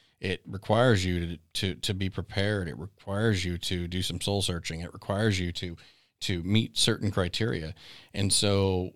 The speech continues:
when these clients come into our door, we know that there's an eviction that's imminent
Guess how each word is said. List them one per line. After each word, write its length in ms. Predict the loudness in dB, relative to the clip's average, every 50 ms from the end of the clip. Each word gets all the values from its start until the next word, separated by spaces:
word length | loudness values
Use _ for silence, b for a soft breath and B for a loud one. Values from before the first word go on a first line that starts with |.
| _ _ _ _ _
when 240 | -4 -2 -2 0 2
these 160 | 2 2 2 0
clients 400 | 0 0 2 4 4 2 2 0
come 220 | 0 2 2 4
into 340 | 4 2 2 0 -2 -2 0
our 220 | 2 2 2 2
door, 480 | 2 0 -4 -6 -6 -8 -8 -10 -12 -12 _ _ _ _ _ _ -18
we 220 | -8 -4 -2 0
know 220 | 2 2 2 0
that 200 | 0 -2 -4 -2
there's 280 | 0 2 2 2 2 0
an 180 | 0 -2 0 -2
eviction 400 | -2 -2 -2 -2 -2 0 0 0
that's 200 | -2 0 -2 -2
imminent 360 | -2 -2 -2 -2 -4 -4